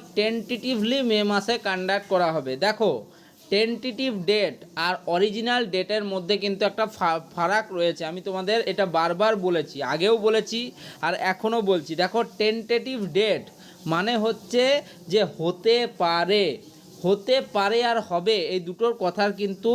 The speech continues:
আহ, কিছুটা সমস্যা রয়েছে। হতে পারে, আহ, হতেও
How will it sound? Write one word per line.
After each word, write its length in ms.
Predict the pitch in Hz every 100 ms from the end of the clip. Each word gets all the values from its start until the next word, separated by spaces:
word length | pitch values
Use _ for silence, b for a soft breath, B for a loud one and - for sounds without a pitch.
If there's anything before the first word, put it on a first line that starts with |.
| 269
আহ, 720 | 277 - - 160 175 180 170
কিছুটা 440 | 170 185 208 233
সমস্যা 540 | 240 220 208 233 240 220
রয়েছে। 480 | 196 175 147 123 104
হতে 320 | 160 175 240 254
পারে, 500 | - 196 214 202 214
আহ, 600 | - - 185 196 185 165
হতেও 320 | 180 254